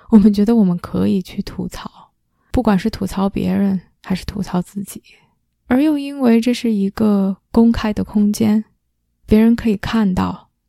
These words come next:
可以喜欢、可以评论。在潜意识中，每个人或多或少都有这样的一种偶像包袱。我们可能会去挑照片，甚至会去 P 图。我们在有意识或者是无意识的 seeking for approval，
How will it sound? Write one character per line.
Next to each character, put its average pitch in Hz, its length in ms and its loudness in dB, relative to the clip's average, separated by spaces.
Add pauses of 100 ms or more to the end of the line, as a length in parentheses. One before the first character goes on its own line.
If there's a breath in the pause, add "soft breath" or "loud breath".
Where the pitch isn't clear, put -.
(220)
可 - 140 0
以 247 120 2
喜 - 320 -6
欢、 196 360 0 (320)
可 - 120 -2
以 214 120 2
评 175 280 -2
论。 202 220 2 (600)
在 302 160 2
潜 214 260 0
意 220 80 4
识 240 180 2
中， 240 300 6
每 226 240 6
个 196 100 2
人 208 120 6
或 233 180 0
多 233 160 2
或 240 220 0
少 151 320 -4
都 254 160 2
有 254 160 0
这 196 160 -2
样 190 100 2
的 190 80 0
一 185 60 -2
种 180 160 -2
偶 175 180 -4
像 175 240 -6
包 170 200 -2
袱。 170 320 -8 (560)
我 - 80 2
们 208 100 8
可 208 100 2
能 185 80 4
会 208 140 -2
去 202 120 2
挑 196 220 -2
照 190 180 0
片， 208 480 2
甚 196 200 0
至 175 80 -4
会 185 160 2
去 185 140 -2
P - 260 -4
图。 175 400 -4 (400)
我 202 100 0
们 190 160 2
在 208 380 -2
有 214 240 4
意 233 180 2
识 - 160 -2
或 214 160 -2
者 196 100 0
是 180 140 -2
无 180 240 -2
意 220 160 0
识 202 200 -6
的 185 120 -4
seeking 190 420 -4
for 175 260 -4
approval， 180 540 -6